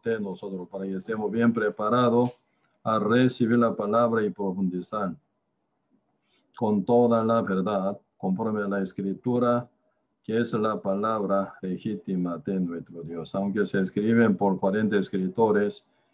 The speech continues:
el único autor de la Biblia es nuestro Dios. Por eso ni un tilde ni un punto de la palabra tal como está escrita en la Biblia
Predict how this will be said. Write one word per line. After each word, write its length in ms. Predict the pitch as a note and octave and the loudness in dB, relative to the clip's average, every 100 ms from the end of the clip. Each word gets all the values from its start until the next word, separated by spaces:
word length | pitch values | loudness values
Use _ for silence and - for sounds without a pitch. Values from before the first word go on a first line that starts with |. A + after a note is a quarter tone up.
| _ - | _ -4
el 180 | G#2 C#3+ | -2 4
único 420 | D3+ C#3 G#2 G#2+ | 6 6 4 0
autor 580 | G#2+ - G#2 G2 F#2+ F#2+ | 0 0 0 0 -2 0
de 200 | A2+ G#2+ | 0 0
la 240 | G#2 A2 | 0 -2
Biblia 520 | F#2+ A#2+ A2 G2+ G#2 | 0 0 0 -2 -2
es 140 | G2+ F#2+ | -2 -2
nuestro 420 | F#2+ F#2 - F#2 | -2 -4 -6 -8
Dios. 540 | F#2 F2+ E2 - - _ _ _ _ _ _ - | -6 -6 -8 -12 -20 _ _ _ _ _ _ -4
Por 140 | A2+ | 0
eso 140 | A2+ A2 | 2 4
ni 140 | A2 | 6
un 200 | B2+ B2+ | 6 6
tilde 260 | C3 B2 A#2 | 6 6 6
ni 80 | |
un 220 | A2+ A2 F#2+ | 4 0 -2
punto 540 | - C#3 B2+ A#2 G#2+ | 0 4 4 4 0
de 120 | A2+ | 0
la 160 | G#2+ F#2+ | -2 -2
palabra 540 | G2 G2+ A2+ G#2 F#2+ | -2 -2 -2 -2 -2
tal 240 | A2+ G#2+ G#2+ | -2 -4 -4
como 220 | A2 G#2 | -4 -4
está 180 | G2 G#2 | -6 -8
escrita 680 | F#2 G2+ G#2+ G#2 F#2+ D2+ - - | -8 -8 -8 -8 -10 -10 -16 -8
en 140 | G2+ | 0
la 120 | G2 F#2+ | 0 2
Biblia 600 | G#2+ G#2 G2 G2+ A2 | 0 0 0 0 -2